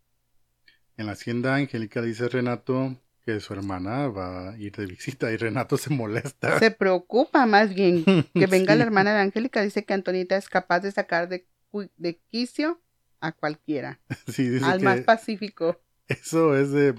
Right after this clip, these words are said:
Speaker 1: eso es para volverse loco. Renato le advierte, ah, le dice, "Adviértele a tu hermana que no se meta en lo que no debe". Y Angélica, "Mi hermana es muy educada y fina".
Speaker 2: Ya chole, ¿no?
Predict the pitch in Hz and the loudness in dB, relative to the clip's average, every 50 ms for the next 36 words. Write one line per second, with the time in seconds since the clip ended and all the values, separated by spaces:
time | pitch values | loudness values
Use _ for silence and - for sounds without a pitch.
0 | 123 - 120 117 120 147 147 139 135 131 - 139 131 120 120 113 107 110 120 127 | -6 -6 -6 -4 -2 0 0 -2 -2 -2 -2 -2 0 0 -2 -2 -2 -4 -6 -6
1 | - 143 120 113 113 127 131 - 120 117 101 - _ _ _ _ _ _ _ _ | -6 -6 -6 -6 -6 -8 -8 -8 -8 -8 -8 -10 _ _ _ _ _ _ _ _
2 | - - - 120 107 123 120 110 101 104 104 - 151 151 156 156 151 143 139 127 | -20 -20 -20 -8 -6 -4 -4 -2 -4 -6 -4 -2 -2 -2 0 -2 -2 -2 -4 -6
3 | 120 117 117 113 110 - - 131 143 156 _ _ _ _ _ _ _ _ _ _ | -4 -2 -2 -2 -2 -4 -6 -6 -6 -6 _ _ _ _ _ _ _ _ _ _
4 | _ _ _ _ _ _ _ _ _ _ _ _ _ _ _ _ _ _ _ _ | _ _ _ _ _ _ _ _ _ _ _ _ _ _ _ _ _ _ _ _
5 | - 110 107 101 101 101 107 101 - 110 98 95 104 101 98 - 135 123 139 143 | -8 -6 -6 -4 -4 -4 -6 -6 -6 -6 -6 -4 -4 -4 -4 -4 -4 -4 -4 -2
6 | - 165 156 151 147 147 147 151 151 131 - _ - 113 110 107 107 - - 143 | -2 -2 -2 0 0 0 0 0 -2 -4 -8 _ -8 -8 -6 -6 -8 -6 -4 -4
7 | 123 120 117 117 - _ 139 139 143 139 131 120 107 - - 104 98 101 104 101 | -2 -2 -4 -6 -6 _ -4 -2 -2 -2 -2 -4 -6 -8 -10 -10 -8 -8 -4 0
8 | 127 143 151 143 131 107 - _ _ _ _ _ _ _ _ _ _ _ _ _ | 2 2 2 2 0 -2 -4 _ _ _ _ _ _ _ _ _ _ _ _ _
9 | _ _ _ _ _ _ _ _ _ _ _ _ _ _ _ _ _ _ - 101 | _ _ _ _ _ _ _ _ _ _ _ _ _ _ _ _ _ _ -10 -8
10 | 92 87 85 - 107 90 95 95 - 139 127 98 95 90 90 _ - 127 135 135 | -8 -8 -8 -8 -8 -8 -8 -6 -4 -4 -4 -4 -6 -10 -12 _ -4 -2 -2 -2
11 | 120 110 117 143 160 156 143 135 143 151 160 170 160 139 107 - - 143 160 160 | -2 -4 -4 -4 -4 -6 -4 -4 -4 -2 -2 -2 -2 -2 -2 -2 -4 -4 -2 -2
12 | 135 - - - 135 151 175 151 120 98 - _ _ _ _ _ _ _ _ _ | -4 -6 -4 -2 0 0 0 0 -2 -4 -8 _ _ _ _ _ _ _ _ _
13 | _ _ _ _ _ _ _ _ _ _ _ _ _ _ _ _ _ _ _ 175 | _ _ _ _ _ _ _ _ _ _ _ _ _ _ _ _ _ _ _ -14
14 | 160 170 160 156 151 - - 165 143 143 151 165 180 175 175 175 180 202 240 | -12 -6 -4 -4 -2 -2 -2 -2 -2 -2 0 -2 -2 -2 -2 -4 -6 -8 -10